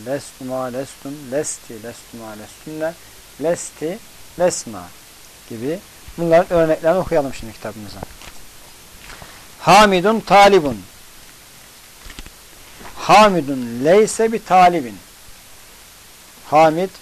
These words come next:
öğrenci değildir. Habere vurgu yapmak için bir harfi cerre geldi. Bir harfi cersiz yapalım bu cümleyi. Hamidun leyse taliben. Taliben. Fehimtum? Et-tullabu sıgarun.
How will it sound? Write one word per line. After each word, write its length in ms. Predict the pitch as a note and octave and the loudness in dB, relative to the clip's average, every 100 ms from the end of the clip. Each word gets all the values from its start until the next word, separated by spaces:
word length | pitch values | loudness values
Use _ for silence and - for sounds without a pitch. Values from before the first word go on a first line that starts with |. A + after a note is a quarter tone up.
| - - - | -20 -12 0
öğrenci 480 | D#3 D3+ D3 E3 | 2 2 0 0
değildir. 400 | F3+ F3 D3+ G#2 - - - - - - - | 2 2 2 -6 -20 -20 -20 -20 -20 -20 -6
Habere 400 | - E3 F3+ E3+ | 0 4 6 6
vurgu 300 | D#3+ D#3+ D#3 | 4 0 4
yapmak 400 | D#3+ D#3+ D#3+ D3 | 4 4 -2 -2
için 300 | - E3+ G#3+ - - | -8 -12 -12 -16 -6
bir 140 | E3 | 2
harfi 240 | E3 D3 B2+ | 2 2 -4
cerre 260 | C3 B2 | -6 -6
geldi. 360 | A#2+ A#2+ C#3+ A3 - - - | -8 -8 -6 -8 -10 -18 -4
Bir 120 | G3+ | 2
harfi 320 | G#3+ F3 F3+ | 2 2 -2
cersiz 380 | F#3 F#3 E3 F#3+ | 2 2 2 -4
yapalım 380 | F3 - C#3 C3+ | -4 0 -2 -2
bu 60 | B2 | -6
cümleyi. 480 | B2+ C3 C3+ G3 A#3+ - - - - | -6 -4 0 -2 -2 -14 -20 -20 0
Hamidun 760 | E3 G#3 F#3+ E3 C#3+ C3+ C3 | 4 6 4 0 -4 -6 0
leyse 540 | F3 G#3+ - G#3+ A3+ - - - - - - | 4 4 2 2 2 2 -16 -20 -20 -20 -12
taliben. 640 | - F3+ F3 F#3+ F#3 D#3+ G#2+ - - - - - - - - | 2 4 4 4 4 2 -2 -18 -20 -20 -20 -20 -20 -20 -10
Taliben. 460 | C#3 C#3 D#3 C#3+ A#2 - - - - - - - - - - - - - - | -4 -2 -2 -4 -8 -14 -20 -20 -20 -20 -20 -20 -20 -20 -20 -20 -20 -20 -12
Fehimtum? 380 | C3+ E3+ F3+ C#3 - - - - - - - - - - - - - - - - - - - | -8 -6 -6 -12 -12 -20 -20 -20 -20 -20 -20 -20 -20 -20 -20 -20 -20 -20 -20 -20 -18 -18 -2
Et-tullabu 1000 | G3 G3+ - - F#3+ F#3+ F#3+ G3+ G#3 G3+ | 0 2 -2 0 2 4 6 8 6 2
sıgarun. 680 | G3+ F3 D#3+ F#3 G3+ E3 D#3+ | -4 -4 4 6 8 6 -2